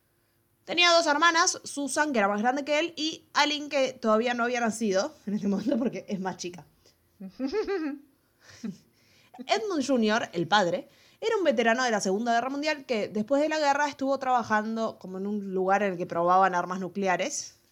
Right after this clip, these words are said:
Speaker 2: Ok.
Speaker 1: Antes de dejar esto y decidir mudarse a California,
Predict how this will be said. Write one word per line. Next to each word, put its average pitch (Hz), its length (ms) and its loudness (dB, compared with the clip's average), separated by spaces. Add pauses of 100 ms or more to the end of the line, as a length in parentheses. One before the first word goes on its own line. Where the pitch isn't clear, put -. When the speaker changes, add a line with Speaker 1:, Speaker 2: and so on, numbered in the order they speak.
(500)
Speaker 2:
Ok. 165 200 -14 (440)
Speaker 1:
Antes 285 440 4
de 247 420 2 (420)
dejar 190 320 -2
esto 220 500 -4 (120)
y 247 220 -4
decidir 214 440 -2
mudarse 202 400 -2
a 190 60 -4
California, 226 680 -2